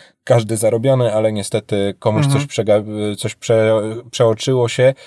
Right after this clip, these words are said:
Speaker 1: albo po prostu całemu zespołowi się coś przeoczyło,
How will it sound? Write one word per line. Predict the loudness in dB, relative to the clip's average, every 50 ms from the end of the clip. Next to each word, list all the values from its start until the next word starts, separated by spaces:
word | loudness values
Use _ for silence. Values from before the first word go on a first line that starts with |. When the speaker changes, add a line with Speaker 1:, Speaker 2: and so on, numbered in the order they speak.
| -4 0
Speaker 1:
albo | 2 2 2 2 0
po | 0 -4
prostu | -4 -4 -4 -4 -6 -6
całemu | 0 2 2 2 2 0 -2
zespołowi | -2 -4 -6 -4 -2 0 2 2 2 0
się | -4 -8 -10
coś | -12 -12 -14
przeoczyło, | -10 -6 -4 -4 -4 -4 -4 -2 0 0 0